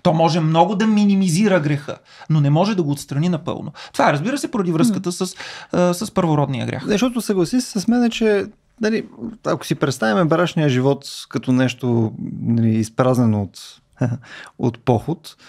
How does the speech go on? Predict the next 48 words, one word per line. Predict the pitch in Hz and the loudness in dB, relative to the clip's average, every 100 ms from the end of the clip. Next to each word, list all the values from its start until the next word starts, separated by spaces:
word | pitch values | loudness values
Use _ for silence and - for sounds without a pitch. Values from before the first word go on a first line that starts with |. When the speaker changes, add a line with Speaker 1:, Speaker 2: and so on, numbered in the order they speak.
| - - - - | -20 -16 -16 -8
Speaker 2:
нали, | - 113 135 | -2 0 0
говориме | 123 110 113 127 | 0 2 2 2
за | 120 135 135 | 2 2 0
много | - 113 107 107 107 | 0 2 2 0 -2
смотан | - 131 127 151 | -2 0 0 -2
секс. | 156 208 143 - - - - - | -2 -2 -4 -6 -20 -20 -20 -14
А, | - 135 131 131 135 | -2 0 2 2 0
нали, | 156 160 - | 0 0 -2
което, | - 170 175 208 208 | -2 -2 -2 -6 -4
нали, | 208 220 214 - | -2 0 -2 -4
не | 208 | -2
бих | 233 | -2
казал, | - 320 | 0 -2
че | 262 | -2
пожелавам | - 110 98 95 | 0 0 2 2
на | 92 | 0
някого. | 92 90 - 123 | 0 -2 -4 -4
Бих | 175 180 - | -2 -2 -2
казал, | 175 190 | -2 -2
че | 202 214 208 214 - | -4 -2 -2 -2 -4
е | 185 _ _ _ - | -6 _ _ _ 0
по-вероятно | 226 214 208 208 208 | 0 4 2 2 0
да | 196 | -2
искаме | 214 240 220 | -2 0 0
да | 185 | 0
се | 175 | -4
стремиме | - 160 175 202 196 | -4 0 2 2 0
към | 170 156 | 0 0
това | 160 | 0
да | 160 | 0
се | 156 | 0
запази | 156 143 143 156 139 120 | -2 -2 2 2 2 0
похота | 117 117 120 117 135 | -6 -8 -8 -4 -2
в | 120 113 | -2 -2
рамките | 113 107 - - | -2 -2 -4 -2
на | 117 110 | 0 2
някакви | 110 - | 0 -6
такива | - 123 117 | -8 -4 -2
отношения. | 123 127 131 131 | -2 -2 -2 -2
По-скоро | - 226 320 302 | -4 -6 -4 -4
се | - | -2
Speaker 1:
А | |
Speaker 2:
изграждаш | 214 160 208 240 | 0 0 2 0
Speaker 1:
как | 220 | 0
разбираш | 202 196 226 | 0 2 2
Speaker 2:
ти | 220 | 2
полезни. | 202 139 | 2 2
Speaker 1:
похота? | - - | -2 -4